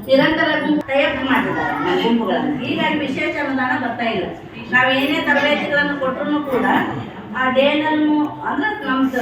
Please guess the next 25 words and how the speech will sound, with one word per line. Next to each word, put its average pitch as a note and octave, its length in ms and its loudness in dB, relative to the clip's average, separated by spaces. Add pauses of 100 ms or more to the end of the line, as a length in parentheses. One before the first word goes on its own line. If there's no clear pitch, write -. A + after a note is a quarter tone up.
(140)
ಇದು D4 140 0 (380)
ಟೌನ್ F4+ 280 6
ನಲ್ಲಿ E4+ 280 0
ಡೇ - 80 2 (100)
ನಲ್ಮು, D3+ 280 -2 (240)
but C4 140 -2 (380)
ನಿರಂತರ E4 400 2 (120)
ಉಳಿತಾಯದ C#4+ 380 0 (100)
ಗುಂಪುಗಳು A#3+ 340 0
ಅಂತ A#3 100 -4 (120)
ಹೇಳ್ತಾರೆ. F#3 340 -2 (880)
ಎನ್ C4+ 160 4
ಆರ್ D4 120 6
ಎಲ್ C4 160 2
ಎಂ B3 160 -2
ಗುಂಪುಗಳು G#3 360 -8
ಅಂತ G#3 180 0
ಹೇಳ್ತಾರೆ, G#3 340 2
ಗ್ರಾಮೀಣ G3+ 460 4
ಅಂತ F#3 120 -2 (140)
ತಗೊಂಡ್ರೆ. - 340 -4 (380)
ಇದು E4+ 180 2 (140)
ಮೂಲಕ F4+ 260 4 (140)
ನಮ್ಮಲ್ಲಿ D#4 340 -2
ತರಬೇತಿಗಳು C4+ 600 -2